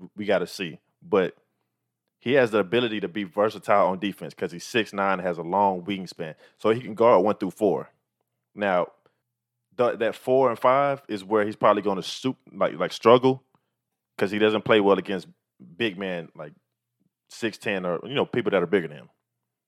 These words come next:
But one through four, I think, you know, he's cut from that versatile mold. But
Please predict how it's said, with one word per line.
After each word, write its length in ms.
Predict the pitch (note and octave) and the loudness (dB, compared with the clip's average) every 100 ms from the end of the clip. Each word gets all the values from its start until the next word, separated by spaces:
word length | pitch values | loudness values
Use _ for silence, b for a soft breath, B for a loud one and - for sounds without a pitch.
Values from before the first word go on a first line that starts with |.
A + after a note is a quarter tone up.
| _ | _
But 280 | - F#2+ - _ _ _ _ | -4 -2 -4 _ _ _ _
one 220 | G2 A#2+ | -4 -2
through 180 | - A#2+ | -2 -6
four, 480 | - C3 C#3 C3+ B2+ _ _ _ _ _ _ _ - | -4 0 2 2 -4 _ _ _ _ _ _ _ -8
I 100 | G2 | -8
think, 360 | A#2 G2 F2+ - | -6 -10 -12 -16
you 120 | G2+ | -14
know, 300 | E2 D#2 D2+ _ _ _ _ | -12 -12 -14 _ _ _ _
he's 160 | G2+ - | -16 -6
cut 200 | G#2 - | -6 -4
from 180 | F#2 | -8
that 220 | E2+ E2 E2+ | -6 -6 -6
versatile 600 | F#2 G2 F#2 - E2+ E2+ | -4 -4 -4 -4 -2 -2
mold. 400 | F2+ F2 D2+ D2+ _ _ _ | 0 0 -2 -8 _ _ _
But 260 | G#2+ F2+ - | 0 0 -2